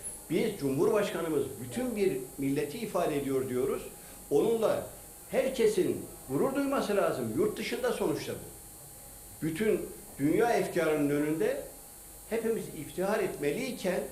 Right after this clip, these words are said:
yalan yanlış, hakikatlerle tamamen taban tabana zıt fotoğraflar paylaşmak.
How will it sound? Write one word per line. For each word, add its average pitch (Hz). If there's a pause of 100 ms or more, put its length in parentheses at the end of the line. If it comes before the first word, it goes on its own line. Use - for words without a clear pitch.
(640)
yalan 156
yanlış, 120 (340)
hakikatlerle 151
tamamen 170 (100)
taban 151
tabana 131
zıt 196
fotoğraflar 123
paylaşmak. -